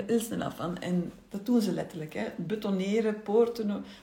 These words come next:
poorten die naar beneden gaan, luikjes die naar beneden gaan, muren die gebouwd worden. Ze betoneren hun eigen lichaam.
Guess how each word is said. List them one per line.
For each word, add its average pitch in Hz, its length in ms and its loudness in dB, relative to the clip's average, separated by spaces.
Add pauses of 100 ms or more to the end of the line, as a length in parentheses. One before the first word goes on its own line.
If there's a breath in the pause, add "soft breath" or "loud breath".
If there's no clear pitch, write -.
poorten 285 260 4
die 247 100 4
naar 226 100 4
beneden 214 420 4
gaan, 180 380 0
luikjes 220 360 6
die 208 80 0
naar 202 160 2
beneden 180 400 -2
gaan, 175 300 0
muren 247 300 6
die 196 120 -2
gebouwd 185 560 2
worden. 190 320 -6 (300 loud breath)
Ze 208 140 2
betoneren 220 840 2
hun 175 100 4
eigen 175 260 4
lichaam. 247 500 -4